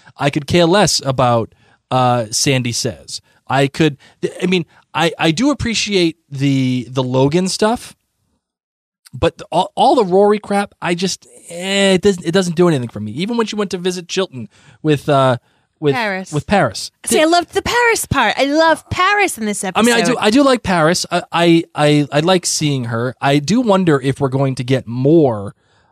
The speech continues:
Speaker 1: out of Paris and Doyle, specifically because they
Speaker 2: What do you mean more? Like, we've
Speaker 1: Like
Speaker 2: already watched all the episodes. Are you saying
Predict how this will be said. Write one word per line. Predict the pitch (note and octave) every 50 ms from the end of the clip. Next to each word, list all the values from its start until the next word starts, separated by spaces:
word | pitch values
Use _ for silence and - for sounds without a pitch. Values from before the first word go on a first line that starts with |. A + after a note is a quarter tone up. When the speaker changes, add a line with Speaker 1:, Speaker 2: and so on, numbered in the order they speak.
| _ _ -
Speaker 1:
out | C#3+ C#3+ C#3+ - -
of | - B2+ A#2+ A2+ A2+ - -
Paris | - - - A#2+ A#2 A#2+ A#2+ A#2 - - -
and | A#2+ A#2 A2+ A2+
Doyle, | A2 A#2+ A2 G#2+ A2 A#2 B2 D#3+ F#3 - _ _ _ _ _ _
specifically | - - - C#3+ B2+ - G#3 G3 G3 F3 D#3+ D3+
because | C#3 C3+ - - B2+ B2+ B2 A#2+ A2+ B2+ - -
they | B2 A#2+ B2 B2 A#2+ A#2 A2 G#2+ G#2+ G#2
Speaker 2:
What | G#2 A#3+
do | A#3+
you | B3 B3+
mean | B3+ B3+ A#3 A3+
more? | A3+ A3 A3 G3+ F3+
Like, | E3 F3 F3 -
we've | A3 G3+
Speaker 1:
Like | F#3+
Speaker 2:
already | B3 B3+ B3
watched | G#3+ A3 G#3 G#3+ - - G#3+
all | G3 F3
the | F3+ F3
episodes. | E3+ E3+ - F3+ - - E3+ D#3+ D#3+ -
Are | F3+
you | F3+ F#3+
saying | F#3+ - - G3 F#3+ F#3 F#3 F#3+ F3+